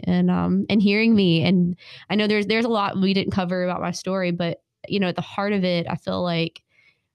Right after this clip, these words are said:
if agencies, social workers, foster parents could really have almost like a, a look back into every moment that has broken their child's heart and their spirit, and they're seeing this kid in front of them. And if they could truly understand that,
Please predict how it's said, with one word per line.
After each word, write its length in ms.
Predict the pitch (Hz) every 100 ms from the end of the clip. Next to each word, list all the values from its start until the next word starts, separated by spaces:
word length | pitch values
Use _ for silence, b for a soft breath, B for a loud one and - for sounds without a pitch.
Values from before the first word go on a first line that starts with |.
| _ _ _
if 320 | - 208 214 - _ _ -
agencies, 640 | 208 208 196 - 180 175
social 340 | 233 202 202
workers, 500 | 185 180 175 175 170 -
foster 340 | 190 185 202
parents 640 | 175 180 175 - - - - -
could 180 | - 214
really 680 | 202 226 233 240 226 226 b b b b b _ _ _ _ _
have 360 | _ - 214 208
almost 360 | 220 233 262 -
like 140 | 214
a, 260 | 202 185 190 -
a 80 |
look 400 | 202 202 208 202
back 300 | 190 180 175
into 360 | 196 190 196 180 -
every 280 | 202 233
moment 540 | 226 190 185 170 160 -
that 120 | 180
has 140 | 175
broken 360 | 175 185 180 214
their 140 | 196
child's 320 | 175 185 175 -
heart 320 | - 170 156
and 120 | 170
their 80 | 160
spirit, 580 | - - 165 170 165 -
and 100 | 185
they're 100 | 180
seeing 340 | 175 220 214
this 160 | 208 185
kid 200 | - 196
in 100 | 185
front 240 | 180 175 170
of 140 | 170
them. 260 | 175 180 190 196 B B -
And 80 | 196
if 60 |
they 80 | 208
could 160 | 196 180
truly 300 | - 247 240
understand 560 | 202 180 - 170 175
that, 300 | 170 170 -